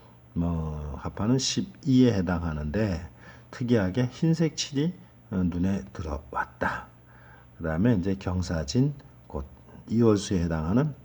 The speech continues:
이십육 쪽으로 이제 눈에 들어왔다.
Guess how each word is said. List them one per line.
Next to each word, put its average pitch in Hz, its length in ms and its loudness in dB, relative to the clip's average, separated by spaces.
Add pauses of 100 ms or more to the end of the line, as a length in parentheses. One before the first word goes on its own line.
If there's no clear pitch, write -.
(100)
이십육 90 720 0
쪽으로 90 520 2 (640)
이제 76 240 -10 (220)
눈에 82 340 -2
들어왔다. - 840 -4